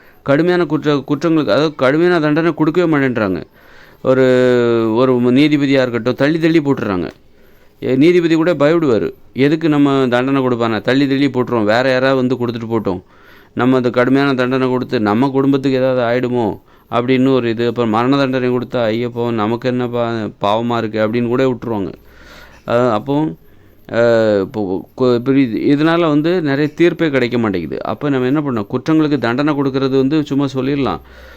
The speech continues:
அ, அப்படி இருக்கும்போது, ஆனா வந்து எவ்வளோ கடுமையான கு-, தண்டனை கொடுக்கணும் அப்படிங்கும்போது, அது ம-, நமக்கு ரொம்ப கஷ்டமா தான் இருக்கும்.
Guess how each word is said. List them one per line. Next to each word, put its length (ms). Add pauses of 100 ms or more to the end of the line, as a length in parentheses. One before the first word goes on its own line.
(280)
அ, 80 (120)
அப்படி 200
இருக்கும்போது, 380
ஆனா 220
வந்து 220
எவ்வளோ 240
கடுமையான 480
கு-, 120
தண்டனை 360
கொடுக்கணும் 420
அப்படிங்கும்போது, 460
அது 160
ம-, 220
நமக்கு 440
ரொம்ப 220
கஷ்டமா 420
தான் 100
இருக்கும். 280